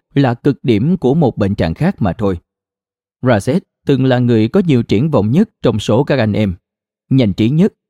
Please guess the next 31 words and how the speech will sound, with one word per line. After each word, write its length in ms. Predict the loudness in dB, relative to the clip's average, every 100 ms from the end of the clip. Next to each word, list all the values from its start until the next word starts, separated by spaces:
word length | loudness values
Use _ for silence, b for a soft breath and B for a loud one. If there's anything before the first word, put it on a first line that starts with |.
| _ 0
linh 240 | 2 2
hoạt 220 | -2 -2 0
nhất, 200 | 0 0 _ _ _ -4
hấp 180 | -4 0
dẫn 260 | 0 2
nhất, 180 | 0 0 _ _ _ _
hoạt 300 | -2 0 -2
bát 160 | -4 0
nhất. 180 | 0 0 _ _ _ _ _
Được 200 | -2 0
cha 160 | 0 0
tôi 320 | 2 2 0 -4
và 360 | -4 -2 -2 -2
cả 140 | -2
gia 160 | 0 2
đình 240 | 0 0 0
yêu 180 | 0 2
thương 220 | 0 -2 -8
và 340 | -4 0 0
tôn 260 | -4 -6 -6
sùng 280 | -4 -4 -2
nhất. 180 | -4 -4 _ _ _ _ _
Ông 180 | -2 0
nội 200 | 2 0
tôi 180 | 0 0
mất 300 | 2 0 0
một 260 | -2 0 -2
thập 140 | 0
niên 200 | 0 0
trước 180 | -4 -2
đó, 280 | 0 0